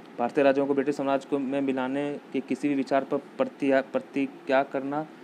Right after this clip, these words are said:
भारतीय प्रशासन को ब्रिटिश क्राउन के, के अंतर्गत रखना, भारत के साथ ईस्ट इंडिया कंपनी व्यापार का नियम बनाए रखना।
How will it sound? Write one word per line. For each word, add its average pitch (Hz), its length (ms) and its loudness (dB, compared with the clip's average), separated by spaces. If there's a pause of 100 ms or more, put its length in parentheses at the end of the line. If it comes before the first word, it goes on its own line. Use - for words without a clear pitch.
(520)
भारतीय 131 320 4
प्रशासन 143 460 -2
को 143 140 0
ब्रिटिश 143 320 0
क्राउन 139 340 0
के, 131 320 -6
के 135 340 -2
अंतर्गत 131 460 0
रखना, 139 360 -2 (380)
भारत 135 240 4
के 147 120 0
साथ 143 180 2 (100)
ईस्ट 139 120 -4
इंडिया 139 140 -4
कंपनी 139 300 -2
व्यापार 135 300 2
का 139 340 2
नियम 131 320 -4 (1160)
बनाए 127 300 0
रखना। 113 340 -4